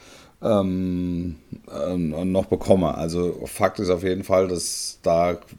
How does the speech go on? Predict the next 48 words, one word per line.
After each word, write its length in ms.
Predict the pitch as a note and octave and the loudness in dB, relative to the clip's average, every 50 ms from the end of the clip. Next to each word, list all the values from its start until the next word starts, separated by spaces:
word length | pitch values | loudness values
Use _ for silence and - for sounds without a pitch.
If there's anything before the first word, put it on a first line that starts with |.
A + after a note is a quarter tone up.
| - - D#2 | -20 -18 -14
versuche 400 | - - F#2 F2 F2 F#2+ G2 G2+ | -6 -6 -4 -4 -2 -2 -2 -2
ich 80 | E2+ E2+ | -2 -2
mir 180 | F#2 F#2 F#2 | -2 0 0
auf, 120 | F2+ E2+ - | -2 -2 -2
aus 180 | - E2+ E2+ - | -4 -4 -4 0
beiden 320 | - F2 F2+ F#2 F#2+ E2+ | 2 2 4 4 2 0
Clubs 280 | - - E2+ - - - | -4 -6 -6 -6 -4 -4
noch 80 | F2 | -2
ein 80 | E2+ D#2+ | -2 -2
bisschen 400 | E2 D#2+ - F#2+ F2+ F2 E2+ D#2+ - - - - - - - - - _ | -2 -2 -2 0 0 0 -2 -4 -6 -14 -20 -20 -18 -18 -18 -18 -20 _
Fleisch 320 | - - G2 F#2 F2+ E2+ | 0 4 4 4 6 4
an 100 | F#2+ E2 | 2 -2
Knochen 300 | D2+ - E2+ D#2+ D#2+ D#2 | -2 -2 -4 -2 -2 -4
zu 120 | D2 - - | -6 -8 -6
schaffen. 480 | - F2 D#2+ D#2+ - - G2+ G#2+ G#2+ - - - - - - - | 0 2 2 2 2 0 -2 -2 -2 -8 -18 -20 -20 -18 -8 -2
Ähm, 420 | - G2 G2 F#2+ F#2+ F#2+ G#2 - - | 2 2 4 4 2 -2 -4 -6 -8
ich, 200 | - - - - - | -12 -10 -10 -10 -8
ich 200 | - A2 G#2 - | -8 -8 -6 -2
glaube, 260 | G#2 G#2 A2+ C3 C3 | 4 6 6 6 6
dass 200 | B2+ B2+ A2 - | 6 4 2 0
in 120 | A#2 A2+ G#2+ | -2 -2 -2
der, 200 | B2 - - - | -4 -4 -6 -6
in 140 | - G#2 | -4 -2
der 160 | G2+ G#2 G#2+ G#2+ | 0 2 2 2
Gemengelage 600 | A2 G#2+ G#2+ A2+ B2+ A#2+ A#2 A2 A2 A2+ A#2 G2+ | 2 0 0 0 0 0 2 2 2 2 0 0
darfst 240 | G2+ G2+ G2 - | -2 -2 -2 -2
du 100 | - G2 | -2 2
halt 260 | F#2 G2 G2 - - - | 2 2 0 0 -6 -10
auch, 300 | - - F2+ E2+ - - | -6 -6 -6 -6 -6 -8
auch 180 | - D#2+ E2+ | -8 -8 -8
Spieler 540 | - - - - F#2 G2+ A2 A2+ G#2+ G#2 - | -8 -10 -8 -4 -2 2 4 4 4 4 2
und 140 | G#2 G2+ F2 | -2 -6 -8
auch 240 | - - G2+ F#2 - | -4 -4 -4 -4 -6
Trainer 400 | - - - F#2 F#2+ F#2+ F#2 E2+ | -8 -2 2 2 2 4 2 0
darfst 220 | D2 D#2 D#2 - - | -2 -2 -4 -4 -4
du 60 | E2 | -2
nicht, 340 | D#2+ E2 F2 E2+ - - - | 0 0 -2 -4 -6 -10 -12
ähm, 420 | - G1+ - D2+ E2 E2 D#2+ D2 | -10 -6 -4 -4 -2 -2 -4 -2
darfst 220 | - E2 D#2+ - - | -2 -2 -2 0 0
du 60 | F2 | -2
nicht 160 | F2 E2 - | -2 0 0
überfordern, 640 | G2 F2 F2 D#2+ - - E2+ D#2+ E2 D2+ C2+ B1+ C#2 | 2 2 2 0 2 0 0 2 2 2 0 -2 -2
weil 160 | C#2+ D2+ D#2+ | -2 -2 -2
die 300 | C#2 - - F2+ F#2+ G#2 | -2 -4 -4 0 0 0
einfach 340 | - - F#2+ G2 - G2+ F#2+ | 0 -2 -6 -4 -2 -2 -4
von 180 | - - G2+ G2 | -2 0 -2 0
ihrem 200 | F#2+ F#2 F#2 E2+ | 0 -2 -2 -2
Arbeitgeber, 800 | D2+ F#2 G2 G2 F#2 - - F#2+ G2 G2 G2+ G#2 G#2 G#2+ G#2 | 0 2 2 2 2 0 0 0 2 4 6 6 4 4 2